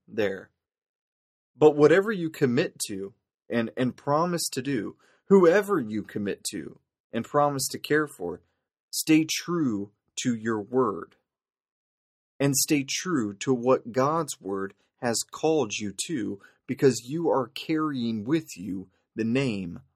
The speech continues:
of Jesus. Carry it honorably, James is telling us. In verses thirteen and fourteen, uh, we see, uh, the daily life of a church, if you will. Prayer.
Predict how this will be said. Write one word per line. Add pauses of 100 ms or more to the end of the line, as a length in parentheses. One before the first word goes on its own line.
(140)
of
Jesus. (760)
Carry
it (120)
honorably, (220)
James
is
telling
us. (1500)
In
verses
thirteen
and
fourteen, (880)
uh, (460)
we
see, (580)
uh, (100)
the
daily
life (240)
of
a
church, (200)
if
you
will. (1160)
Prayer.